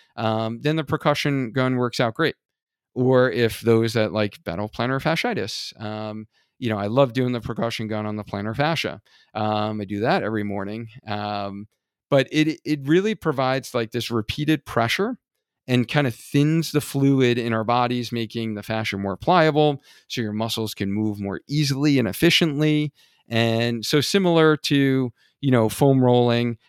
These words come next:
um, the big difference here is that it really penetrates up to an inch into, like, the soft tissue. So it, it's really kind of stimulating your muscles and then helping your brain to release some tension. So getting that, like, sensory input, uh, stimulating that nervous system,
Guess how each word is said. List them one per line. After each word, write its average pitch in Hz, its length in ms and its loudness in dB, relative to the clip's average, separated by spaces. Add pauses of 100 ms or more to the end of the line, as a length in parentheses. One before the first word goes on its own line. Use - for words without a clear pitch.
um, 110 480 -2
the 147 80 -2
big 147 220 4
difference 135 400 2
here 120 240 2
is 110 100 -4
that 113 140 2
it 113 80 0
really 131 280 2
penetrates 113 880 -6 (760)
up - 180 0
to 139 180 0
an 131 100 0
inch 127 340 -2
into, 117 200 -4
like, 113 220 -4
the 113 80 -8
soft 104 340 -4
tissue. 101 320 -8
So 107 220 -6
it, 110 160 -6 (100)
it's 113 220 -6
really 139 420 4
kind 117 200 -2
of 107 80 -4
stimulating 127 520 0
your 107 100 -4
muscles 123 580 -2 (260)
and 131 100 0
then 156 120 2
helping 196 420 2
your 156 140 6
brain 120 420 2
to 120 140 -2
release 113 320 -2
some 110 180 0
tension. 104 640 -2 (320)
So 110 240 2
getting 123 280 2
that, 113 180 0
like, 107 220 0
sensory 117 520 0
input, 110 560 2
uh, 107 240 -2
stimulating 113 600 0
that 110 120 0
nervous 104 380 2
system, 107 540 -2